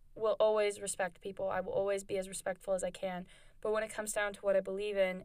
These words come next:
and the goals that I have for myself and the expectations I have set for society and for myself and for people around me, I will hold that accountable and I will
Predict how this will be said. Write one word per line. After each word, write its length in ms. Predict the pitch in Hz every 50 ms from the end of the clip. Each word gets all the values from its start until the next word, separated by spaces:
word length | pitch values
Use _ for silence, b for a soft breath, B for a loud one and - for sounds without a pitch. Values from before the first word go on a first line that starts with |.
| -
and 260 | - 185 185 180 185 185
the 40 |
goals 240 | 185 - 196 196 196
that 100 | 202 190
I 60 | 185
have 200 | 185 - 196 185
for 100 | - -
myself 380 | 190 185 185 - 190 185 180 175 b b b b b b b b b b b - -
and 120 | - 196 202
the 100 | - -
expectations 640 | 208 - - 202 190 - - 202 202 - 208 196 185
I 120 | - 185 185
have 180 | 196 190 180
set 260 | - - 196 180 -
for 400 | - - 190 185 185 180 180 185 185 - - -
society 640 | - - - - - 226 208 202 196 190 190 180 180 -
and 100 | - 190
for 80 | - 196
myself 420 | 185 180 - - 190 190 190 - -
and 120 | 190 190
for 80 | - 185
people 300 | 185 - 202 196 196 196
around 280 | 190 190 196 196 190
me, 200 | 190 180 180 180 - b b b b b b b b b b - - - -
I 100 | 208 214
will 120 | 220 214 208
hold 480 | 208 - 202 196 190 202 208 202 - - - -
that 240 | 196 185 185 -
accountable 600 | 190 175 - 190 185 185 202 202 240 247 254 254 -
and 100 | - 190
I 100 | 190 190
will 260 | 190 185 185 185